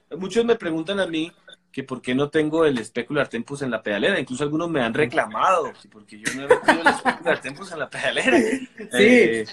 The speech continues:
Speaker 2: hay veces que hay gente que los, que, que lo regaña a uno, ¿no? Así como que... o sea, es como que,
Speaker 1: ¿Por qué no
Speaker 2: "Bro,
Speaker 1: lo
Speaker 2: ¿por qué
Speaker 1: cambias?
Speaker 2: no?". <laughs> Sí.
Speaker 1: Pero cuéntanos
Speaker 2: Sí.
Speaker 1: un poco tu experiencia de,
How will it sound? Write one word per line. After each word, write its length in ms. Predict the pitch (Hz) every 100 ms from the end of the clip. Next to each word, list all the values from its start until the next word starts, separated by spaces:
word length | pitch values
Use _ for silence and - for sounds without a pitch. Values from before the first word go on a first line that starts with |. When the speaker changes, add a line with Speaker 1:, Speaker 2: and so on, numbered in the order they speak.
| - - -
Speaker 2:
hay 120 | 185
veces 220 | 233 247
que 140 | 220
hay 100 | 175
gente 280 | 175 208 247
que 120 | 214
los, 200 | 180 156
que, 180 | - 180
que 180 | - 170
lo 140 | 175 170
regaña 480 | 156 160 220 226 180
a 40 |
uno, 320 | 208 214 151
¿no? 120 | 156 196
Así 200 | 190 196
como 240 | 202 190
que... 500 | 175 131 120 - - - - _ _ _ _ _ _ 135
o 40 |
sea, 180 | 156 143
es 180 | 139 -
como 280 | - 143 139
que, 200 | 139 131
Speaker 1:
¿Por 120 | 165
qué 120 | 214 240
no 100 | 214
Speaker 2:
"Bro, 20 |
Speaker 1:
lo 140 | 220 226
Speaker 2:
¿por 200 | 269 277
qué 160 | 214 214
Speaker 1:
cambias? 20 |
Speaker 2:
no?". 540 | 220 220 220 170 151 147 -
<laughs> 100 | -
Sí. 300 | 170 190 - 202 240 214 254 - - - 370
Speaker 1:
Pero 220 | 311 175 185
cuéntanos 500 | 190 220 233 214 -
Speaker 2:
Sí. 40 | _
Speaker 1:
un 140 | 202 202
poco 300 | 214 220 226
tu 100 | 208
experiencia 680 | - 165 160 165 170 196 175 -
de, 420 | 147 151 147